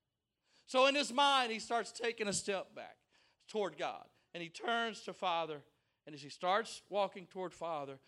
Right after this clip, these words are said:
the Bible says that when the Father saw him yet a great way off. Here's the thing. You can take, you can walk a million miles away from God.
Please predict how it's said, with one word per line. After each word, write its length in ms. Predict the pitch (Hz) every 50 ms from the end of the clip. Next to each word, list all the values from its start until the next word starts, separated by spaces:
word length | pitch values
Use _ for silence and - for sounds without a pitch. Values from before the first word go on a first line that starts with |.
| _ _
the 80 | _ 151
Bible 540 | 131 165 165 180 208 247 269 269 220 254 233
says 520 | - - - 147 - - 135 143 139 - - - - _ _
that 160 | 170 170 165
when 140 | 175 180 170
the 80 | 160
Father 460 | 156 - 202 185 185 190 196 185 185
saw 340 | 175 - - 202 175 160 160
him 240 | 151 160 151 139 139
yet 240 | 143 175 196 196 - -
a 100 | 151 139
great 360 | 131 131 143 160 170 175 170 _
way 320 | - 139 143 143 143 139 135 _ _ _ _ _ _
off. 240 | 131 117 101 87 - _ - _ _ _ _ _ _ _ _ _ _ _ _ _ _ _ _ _ _ _ _ _ _ _ _ _ _ _ _ _ _ _ _ _ _ _ _ _ _ _ _ _ _ _ - - - - _ _ _ _ _ _
Here's 200 | _ 202 202 160
the 60 | 147
thing. 260 | 139 - 190 160 127 104 - _ _ _ _ _ _ _ _ _ _ _ _ _ _ _ _ _ _ _
You 140 | _ 165 233
can 180 | 226 320 349 233
take, 420 | - - 233 220 208 - - - _ _ _ _ _ _ _ _ _ _ _ _ _ _ _ _ _ _
you 120 | 175 214
can 160 | - 277 233
walk 260 | 208 208 202 196 185 -
a 60 | 147
million 640 | 139 147 143 147 156 165 190 220 240 247 240 233 214
miles 400 | 202 185 185 185 185 180 170 156
away 300 | 160 143 147 156 156 156
from 240 | 151 - 156 143 135
God. 260 | 131 117 107 98 92